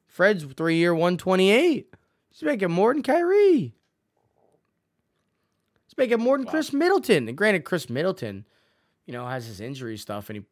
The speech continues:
Speaker 1: took a little bit of a pay cut to stay. He's actually, he, he opted out to make less money to extend his time in Milwaukee, which I really respect. Now, less is still thirty-four million a year.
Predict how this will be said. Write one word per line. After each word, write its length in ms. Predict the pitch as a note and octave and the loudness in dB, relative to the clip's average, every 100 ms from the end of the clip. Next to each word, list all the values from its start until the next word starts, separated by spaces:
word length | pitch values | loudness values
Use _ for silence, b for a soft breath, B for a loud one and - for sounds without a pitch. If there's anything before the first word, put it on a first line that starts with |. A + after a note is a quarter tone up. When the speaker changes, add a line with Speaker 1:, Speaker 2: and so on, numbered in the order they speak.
| _ | _
Speaker 1:
took 220 | - E3 | -8 -6
a 40 | A#2+ | -6
little 280 | A#2+ B2+ | -4 -4
bit 140 | A#2 A#2 | -4 -6
of 100 | A2 | -8
a 40 | |
pay 260 | - A2 A2+ | -10 -10 -10
cut 340 | - G#2 - | -10 -10 -12
to 120 | - | -14
stay. 580 | G2+ - A#2 A#2 G#2 G#2+ _ _ _ _ _ | -14 -12 -6 -6 -6 -10 _ _ _ _ _
He's 140 | D#3+ | 0
actually, 320 | A3+ F#3 F3 - | 2 2 -4 -6
he, 260 | F3+ E3 _ | -8 -8 _
he 160 | F3 E3+ | -8 0
opted 400 | F3+ A3 F3+ C#3 | 2 2 0 2
out 380 | C#3 A#2+ A2 - | 2 0 -6 -10
to 120 | C3+ - - | -12 -12 -4
make 280 | D3+ D3+ | -4 -2
less 260 | B2+ D#3+ D#3 | 0 0 0
money 480 | D3 D3 B2+ G#2+ - _ _ _ _ _ _ _ _ _ | -2 -2 -2 -8 -14 _ _ _ _ _ _ _ _ _
to 220 | - D#3 A2+ _ - | -4 -4 -4 _ -10
extend 580 | D3+ - - D3 C3+ A#2+ | -10 -6 -2 -2 -2 -8
his 180 | C3 | -10
time 340 | - C3 A#2 A2 | -8 -6 -6 -6
in 220 | G#2+ G2 | -10 -10
Milwaukee, 460 | G#2+ G#2 F#2+ G2 G2 | -10 -8 -10 -12 -18
which 180 | G2 | -10
I 60 | C3+ | -6
really 280 | C3+ C#3 B2 | -4 -4 -8
respect. 420 | G2 - F#2 - _ _ _ _ _ _ _ _ _ _ _ _ | -10 -16 -20 -20 _ _ _ _ _ _ _ _ _ _ _ _
Now, 180 | C3 A#2+ | -6 -4
less 300 | A#2+ B2+ - | -2 -4 -4
is 100 | A2+ | -10
still 180 | - G2+ | -12 -14
thirty-four 460 | A2+ A2 G2 G#2+ G2 _ | -12 -12 -12 -14 -16 _
million 340 | G2+ F#2+ F2+ F2 | -16 -14 -18 -20
a 40 | |
year. 380 | F#2 E2+ D#2+ | -20 -20 -20